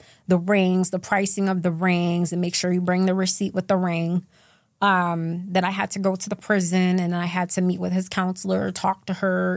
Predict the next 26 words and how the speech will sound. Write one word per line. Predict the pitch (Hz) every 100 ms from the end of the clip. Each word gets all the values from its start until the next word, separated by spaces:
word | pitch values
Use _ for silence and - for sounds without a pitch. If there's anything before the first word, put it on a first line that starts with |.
| -
and, | 170 175
you | 202
know, | 180 175
they | 196 202
ask | 202 202 202 -
her, | 208 -
you | 208
know, | 175
they | 180 185
ask, | 185 190 175 -
like, | 180 180 - - -
"Oh, | 247 262
do | 220
you | 240
know | 233 226
what | 214
he, | - 214 214 208
you | 214
know, | 202
what | 185 196
he's | - 208 -
here | 277 330
for?" | - -
Because | 190 202 247 196
there's | 247 370
some, | 311